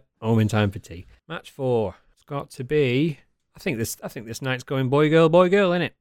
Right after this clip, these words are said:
So next we'll go Usos versus Street Profits, Undisputed Tag Team Championships,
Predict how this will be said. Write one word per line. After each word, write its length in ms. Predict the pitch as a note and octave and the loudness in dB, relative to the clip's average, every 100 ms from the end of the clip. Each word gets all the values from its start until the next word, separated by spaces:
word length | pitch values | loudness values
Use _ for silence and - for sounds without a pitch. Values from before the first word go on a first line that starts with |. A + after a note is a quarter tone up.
| _ _ _ | _ _ _
So 680 | - D#3+ D3+ D3+ D3+ D3+ D3 | 0 4 8 8 6 4 2
next 280 | D3+ E3 D#3 | 0 -2 -4
we'll 80 | |
go 420 | D3 D#3 D3+ D3 - | 4 6 6 4 2
Usos 760 | F3 E3+ - D#3+ D#3+ D#3+ D3 - | 0 0 2 4 4 2 0 -4
versus 320 | D#3 C#3 C3+ | -4 -4 -10
Street 320 | - E3 G3 | -4 -6 -4
Profits, 520 | - D3+ - E3 - - | -2 -2 -2 -8 -8 -8
Undisputed 720 | D#3 E3 D#3+ - E3 F3+ D3+ _ | -6 -4 -6 -10 -12 -10 -12 _
Tag 300 | - D3+ C#3 | -10 -10 -10
Team 280 | - D3+ C#3 | -14 -10 -8
Championships, 1000 | C3 D#3+ E3 - C#3+ C3+ D#3 - - - | -4 -4 -4 -2 -2 2 2 2 -4 -20